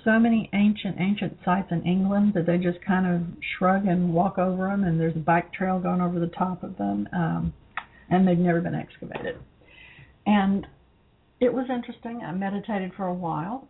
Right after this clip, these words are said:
and, oh, they have incredible winds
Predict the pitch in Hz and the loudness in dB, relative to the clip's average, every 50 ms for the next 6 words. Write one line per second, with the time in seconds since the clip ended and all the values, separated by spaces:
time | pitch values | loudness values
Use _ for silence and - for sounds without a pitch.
0 | _ _ - 185 190 196 190 170 175 180 175 190 - - - _ _ _ _ _ | _ _ -6 -4 -2 0 2 2 2 2 0 -2 -4 -8 -16 _ _ _ _ _
1 | _ _ _ _ _ _ _ _ _ _ _ _ - - 226 247 254 233 214 185 | _ _ _ _ _ _ _ _ _ _ _ _ -4 -2 0 0 0 -2 -2 -4
2 | - - - _ _ - 196 226 220 220 220 220 220 202 185 180 180 180 - _ | -6 -12 -20 _ _ 0 2 2 4 2 2 2 0 0 0 -2 -2 -6 -8 _
3 | _ - 196 196 185 - - - 247 262 320 349 - - 180 180 175 175 196 214 | _ -12 -10 -10 -10 -12 -6 -2 -2 -2 -2 -2 -4 -2 -2 -2 -2 -2 -2 -2
4 | 220 202 165 151 156 160 | -2 -2 -4 -4 -6 -8